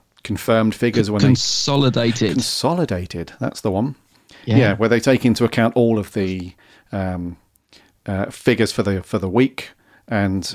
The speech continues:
Speaker 1: um, all of the, um, catch-up figures and all that, you know, iPlayer stuff and, and all that. So the overnights initially, uh,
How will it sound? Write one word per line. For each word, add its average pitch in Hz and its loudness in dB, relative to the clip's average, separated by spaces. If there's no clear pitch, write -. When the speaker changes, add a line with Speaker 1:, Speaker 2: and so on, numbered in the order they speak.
Speaker 1:
um, 98 -2
all 107 0
of 95 -2
the, 98 -2
um, 92 -8
catch-up - -4
figures 104 -4
and 135 6
all 123 4
that, 92 -6
you 101 -4
know, 85 -8
iPlayer 92 -6
stuff - -12
and, 85 -12
and 135 4
all 113 4
that. 117 2
So 123 4
the 120 4
overnights 135 6
initially, 107 0
uh, 101 0